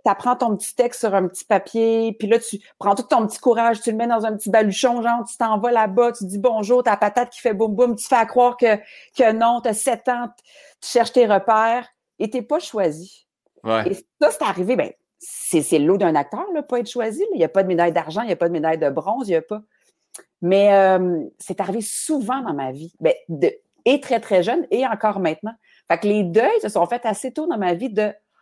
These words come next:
Speaker 1: Ah, OK. Ah, il y, y en a d'autres qui sont meilleurs que moi. Ah, je suis pas spéciale. Ah, je suis pas la meilleure. Ah, je suis pas, » tu sais, il a fallu que je fasse le ménage assez tôt quand même de tout ça. Parce que c'est toujours des deuils. À chaque fois que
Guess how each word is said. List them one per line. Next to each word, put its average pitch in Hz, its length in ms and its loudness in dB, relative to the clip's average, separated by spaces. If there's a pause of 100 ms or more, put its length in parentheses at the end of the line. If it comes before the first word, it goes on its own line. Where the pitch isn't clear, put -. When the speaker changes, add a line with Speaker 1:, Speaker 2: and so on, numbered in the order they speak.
(200)
Speaker 1:
Ah, 285 300 -6
OK. 233 260 -10 (800)
Ah, 269 200 0 (120)
il 196 140 -2
y, 214 40 2
y - 20 6
en 208 100 4
a 208 60 6
d'autres 233 220 0
qui - 40 -14
sont 202 120 0
meilleurs 190 220 2
que 190 60 -6
moi. - 300 0
Ah, 269 100 -2
je 269 60 -10
suis - 120 -10
pas 220 120 0
spéciale. 196 500 -4
Ah, 254 120 -4
je - 60 -14
suis - 120 -14
pas 226 160 2
la 196 100 2
meilleure. 185 380 0
Ah, 262 100 2
je 247 80 -10
suis - 120 -12
pas, » 240 160 4
tu 247 120 0
sais, 294 100 -2 (280)
il 190 80 6
a 202 40 4
fallu 226 280 2
que 311 120 2
je - 80 -2
fasse - 200 0
le 233 80 2
ménage 220 380 0 (100)
assez 269 400 -4
tôt 269 180 0
quand 190 220 -2
même 185 340 -2 (540)
de 180 160 2
tout 185 180 -10
ça. 202 280 -6 (200)
Parce - 140 -8
que 202 60 -6
c'est - 60 -8
toujours 226 200 2
des 262 140 0
deuils. 247 320 2
À 156 60 2
chaque - 220 -8
fois 269 120 -4
que 269 40 -14